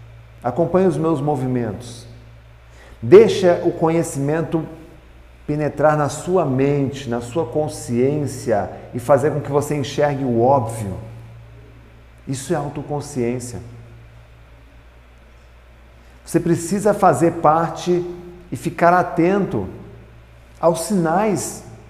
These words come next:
que você está tendo de melhora. Mesmo quando você está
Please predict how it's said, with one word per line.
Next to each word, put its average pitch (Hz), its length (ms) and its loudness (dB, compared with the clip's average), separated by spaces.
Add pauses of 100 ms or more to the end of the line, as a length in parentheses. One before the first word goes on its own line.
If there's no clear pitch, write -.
(260)
que 151 80 -6
você 165 240 2
está 180 220 6
tendo 175 240 2
de 165 120 2
melhora. 180 800 2 (960)
Mesmo 220 440 6
quando 214 200 6
você 190 260 4
está 165 480 4